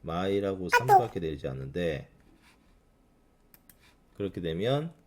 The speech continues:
곱이 마이너스 십이가 아니고 마이너스 삼이 돼버리니까 이것도 안 됩니다. 맞죠? 그럼 될 수 있는 건 이거밖에 없고, 요 값이 삼분의 사 A가 되겠네요. 맞죠? 그러면 얘는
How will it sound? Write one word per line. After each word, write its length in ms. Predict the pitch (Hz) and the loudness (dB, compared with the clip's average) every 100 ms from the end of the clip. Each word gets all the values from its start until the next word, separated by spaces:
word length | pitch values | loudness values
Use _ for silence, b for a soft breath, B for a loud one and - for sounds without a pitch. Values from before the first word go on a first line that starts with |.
| - | -10
곱이 360 | - 110 110 95 | -6 -4 -4 -2
마이너스 540 | 80 87 85 85 - | -2 0 -2 -4 -6
십이가 380 | 107 110 101 87 | -10 -10 -6 -4
아니고 240 | 78 71 | -4 -6
마이너스 480 | 67 67 85 85 - | -6 -4 -4 -6 -8
삼이 220 | 147 127 | -8 -6
돼버리니까 400 | 80 71 69 65 | -6 -8 -8 -10
이것도 360 | 67 78 - 98 | -10 -10 -8 -10
안 140 | 69 | -8
됩니다. 400 | 67 65 - - - _ _ _ _ - - - - - - - - - B B B B _ | -10 -12 -14 -18 -20 _ _ _ _ -20 -20 -20 -20 -20 -20 -20 -20 -20 B B B B _
맞죠? 340 | 73 90 120 139 | -12 -6 -6 -6
그럼 140 | 98 | -6
될 140 | 104 107 | -2 -2
수 80 | 110 | -2
있는 160 | 98 | -2
건 100 | 85 | -4
이거밖에 440 | 76 92 90 - 71 | -4 -6 -6 -8 -14
없고, 680 | - 98 78 87 127 139 80 | -8 -4 0 0 -2 -4 -8
요 100 | 80 - | -10 -8
값이 720 | 85 - - 113 131 147 143 B B B B - | -10 -10 -12 -6 -4 -4 -6 B B B B -18
삼분의 640 | 110 104 101 107 98 87 | -12 -10 -8 -6 -6 -6
사 420 | - 82 85 87 | -10 -12 -8 -6
A가 320 | 82 87 69 | -6 -8 -8
되겠네요. 400 | 67 64 60 - - - - - - - - - - _ _ b b b b b b 78 | -12 -12 -16 -16 -18 -20 -20 -20 -20 -20 -20 -20 -20 _ _ b b b b b b -16
맞죠? 520 | 71 98 117 139 - | -8 -6 -4 -6 -6
그러면 240 | 98 92 82 | -6 -4 -2
얘는 420 | 78 107 135 | -2 -2 -2